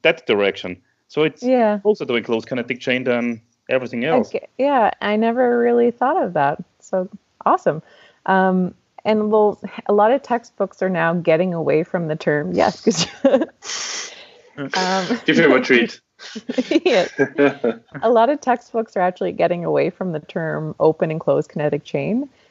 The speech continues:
Speaker 2: Um, so I was a co-contributor for the biomechanics chapter for the N S C A's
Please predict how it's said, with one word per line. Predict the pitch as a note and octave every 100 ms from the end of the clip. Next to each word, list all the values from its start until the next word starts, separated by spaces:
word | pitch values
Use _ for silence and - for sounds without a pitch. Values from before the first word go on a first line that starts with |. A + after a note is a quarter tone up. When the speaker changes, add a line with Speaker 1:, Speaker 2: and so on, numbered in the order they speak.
| _
Speaker 2:
Um, | D#3 D#3 D#3 D3+
so | - - E3+
I | E3+ - F3 F3 F3 F3
was | F3 E3+ E3
a | D#3+ D3 D3
co-contributor | - D#3+ F3 E3+ E3+ D#3+ D#3
for | - -
the | A#2+
biomechanics | - C3+ C#3+ D3+ D#3+ C#3+ D#3
chapter | - D3+ D3 D3+ C#3+ D3
for | -
the | D3 C#3 C3+
N | D3
S | C#3+
C | - C#3
A's | C3+ C#3 C#3 C#3+ - -